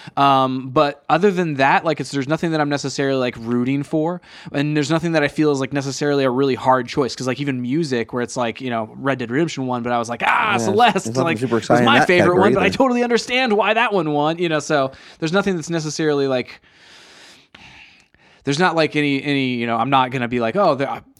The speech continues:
Speaker 2: up in arms if
Speaker 1: I'm up
Speaker 2: someone
Speaker 1: in
Speaker 2: doesn't,
Speaker 1: arms about
Speaker 2: no.
Speaker 1: something winning something or losing something." So
Speaker 2: Right.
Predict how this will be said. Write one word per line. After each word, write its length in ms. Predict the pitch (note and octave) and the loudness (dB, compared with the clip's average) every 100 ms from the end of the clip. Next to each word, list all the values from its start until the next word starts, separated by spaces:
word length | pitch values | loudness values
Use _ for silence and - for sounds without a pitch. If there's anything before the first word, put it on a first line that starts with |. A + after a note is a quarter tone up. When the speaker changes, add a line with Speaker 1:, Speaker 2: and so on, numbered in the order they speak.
| _ - | _ 0
Speaker 2:
up 240 | A#2 B2 | 2 4
in 80 | A#2+ | 4
arms 360 | G#2 G#2+ A2 G#2+ | 4 4 2 0
if 40 | |
Speaker 1:
I'm 40 | |
up 40 | D3+ | 2
Speaker 2:
someone 160 | - | 4
Speaker 1:
in 60 | - | 4
Speaker 2:
doesn't, 140 | D#3 | 4
Speaker 1:
arms 160 | D#3 C3+ | 4 2
about 180 | C3+ C3 | 4 4
Speaker 2:
no. 100 | E2+ | 4
Speaker 1:
something 260 | C#3 B2+ | 0 -2
winning 260 | C3 C3+ B2 | -2 -2 -4
something 300 | A#2+ A#2 A#2+ | -6 -8 -6
or 140 | A2+ | -4
losing 320 | A2+ B2+ A2+ G#2+ | -2 -4 -4 -6
something." 380 | A2+ G2+ G#2 | -10 -10 -14
So 160 | - A#2 | -8 0
Speaker 2:
Right. 240 | B2 G2+ | 2 2